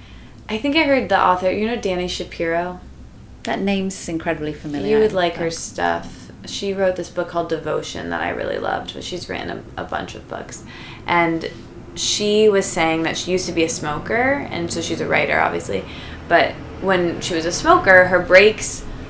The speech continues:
Speaker 1: her cigarette breaks were a break. Like, she wasn't on her computer.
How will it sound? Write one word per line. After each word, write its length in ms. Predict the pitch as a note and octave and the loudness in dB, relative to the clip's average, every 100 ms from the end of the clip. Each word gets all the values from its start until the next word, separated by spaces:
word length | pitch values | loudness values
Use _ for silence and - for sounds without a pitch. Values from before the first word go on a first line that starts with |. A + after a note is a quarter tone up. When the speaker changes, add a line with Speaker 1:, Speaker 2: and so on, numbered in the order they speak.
| - G3 | -10 -4
Speaker 1:
her 100 | F#3+ | 0
cigarette 500 | G#3 F3+ G#3 B3 - | 4 6 8 8 6
breaks 320 | F3 E3+ - | 4 4 2
were 160 | E3+ | 4
a 140 | D3+ D3 | 4 2
break. 460 | - D3 F3+ - - - | 2 4 4 2 -4 -10
Like, 160 | - - | -8 -4
she 120 | E3 | 0
wasn't 300 | D3+ D#3 C#3 | 2 2 2
on 180 | D#3+ D#3 | 0 0
her 100 | C#3+ | -4
computer. 640 | - - C4+ A#3 - - | -6 -2 0 0 0 -6